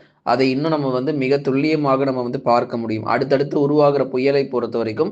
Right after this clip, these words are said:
முந்தைய தாழ்வு பகுதி அல்லது முந்தைய புயல் சின்னங்கள் முழுமையாக ஒரு இடத்தில் கரை கடந்து முடிந்த பிறகுதான்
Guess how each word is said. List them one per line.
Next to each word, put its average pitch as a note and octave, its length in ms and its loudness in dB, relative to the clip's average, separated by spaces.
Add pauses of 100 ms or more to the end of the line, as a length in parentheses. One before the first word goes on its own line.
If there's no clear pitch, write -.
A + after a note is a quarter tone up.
(380)
முந்தைய F3+ 440 4
தாழ்வு C#3+ 340 4
பகுதி C#3 320 2
அல்லது C#3 220 2
முந்தைய C3+ 400 0
புயல் C3 280 0
சின்னங்கள் C3+ 380 -2
முழுமையாக C#3 760 2
ஒரு C3+ 140 2
இடத்தில் C3 320 0
கரை B2+ 300 0
கடந்து B2+ 300 0
முடிந்த B2 320 0
பிறகுதான் A2+ 460 -2